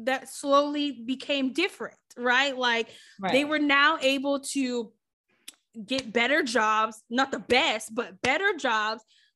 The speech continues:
Speaker 1: They had their ability to make their own bank account. They, um, but if you were like my mom and my dad and you lived in a small ass town, my mom couldn't have any of that mobility by herself. So,
Speaker 2: Right.
Speaker 1: like,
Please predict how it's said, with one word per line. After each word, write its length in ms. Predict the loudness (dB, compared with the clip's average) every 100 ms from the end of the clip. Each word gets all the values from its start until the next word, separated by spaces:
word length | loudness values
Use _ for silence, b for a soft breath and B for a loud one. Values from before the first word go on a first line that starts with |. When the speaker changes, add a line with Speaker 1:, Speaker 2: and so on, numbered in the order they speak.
| -2
Speaker 1:
They 120 | -2
had 380 | 0 -4 -4 -2
their 200 | -2 -2
ability 440 | -2 0 0 -2
to 180 | -6 -6
make 300 | -8 -10 -8
their 140 | -12
own 120 | -12 -4
bank 260 | -2 -2 -4
account. 520 | -6 2 4 2 -2 -12 b b -6
They, 400 | 0 2 2 -2
um, 540 | -4 -6 -6 -10 -12 2
but 140 | 2
if 180 | 2 -2
you 120 | -4
were 120 | 0 0
like 220 | 0 -2
my 220 | -6 -4
mom 320 | -2 -2 -2
and 80 | -4
my 160 | -4 -6
dad 300 | -4 -4 -4
and 60 | -6
you 100 | -6
lived 160 | -6
in 60 | -6
a 40 |
small 320 | -6 -4 -2
ass 200 | -2 -4
town, 260 | 0 0 0 B B 0
my 180 | 4 4
mom 320 | 6 4 4
couldn't 400 | 0 -2 -2 -4
have 260 | 0 0 0
any 220 | -2 -2
of 80 | -2
that 180 | -4 -4
mobility 640 | -6 -2 2 2 2 0
by 240 | -2 -4 -4
herself. 580 | -6 -4 -2 0 -2 -6 b b b
So, 240 | b 4 6
Speaker 2:
Right. 20 |
Speaker 1:
like, 500 | 6 6 4 0